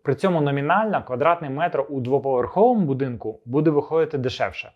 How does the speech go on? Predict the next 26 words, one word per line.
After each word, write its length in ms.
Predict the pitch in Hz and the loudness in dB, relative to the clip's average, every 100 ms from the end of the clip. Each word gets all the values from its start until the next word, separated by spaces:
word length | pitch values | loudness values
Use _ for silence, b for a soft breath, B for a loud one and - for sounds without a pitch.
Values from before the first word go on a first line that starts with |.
| - | -2
З 120 | 123 | 4
огляду 420 | 175 185 170 165 | 4 4 0 -2
на 300 | 147 143 135 | 0 2 2
все 280 | 117 - 143 | 0 -2 -4
це, 420 | 139 185 208 196 120 | -2 0 0 0 -2
я 240 | 123 170 | 0 2
би 140 | 147 | 2
радив 360 | 156 165 156 135 | 2 2 2 -2
обирати 440 | 131 123 139 151 151 | -6 -2 0 0 -2
по 160 | - | -4
зручності 680 | 120 139 180 - 165 131 147 | -6 -4 -6 -6 -8 -6 -6
саме 320 | 143 151 151 | -2 -2 -2
для 160 | 135 143 | 2 2
вас, 480 | 135 113 92 - _ | 4 2 0 -8 _
а 120 | 127 | -8
не 140 | 131 117 | -6 -4
по 160 | 113 | -2
вартості 460 | 110 156 165 151 147 | 4 4 2 -6 -6
квадратного 580 | 127 123 127 135 127 139 | -4 0 0 0 -4 -4
метру, 360 | 123 92 107 b b b - | -6 -8 -12 b b b -8
адже 240 | 127 110 | -4 -2
вона 240 | 117 147 165 | 0 2 2
враховує 500 | 143 - 180 180 131 | 2 0 0 2 2
далеко 380 | 135 147 156 | 0 0 -2
не 100 | 143 | -4
все. 300 | 127 - 107 | -6 -6 -8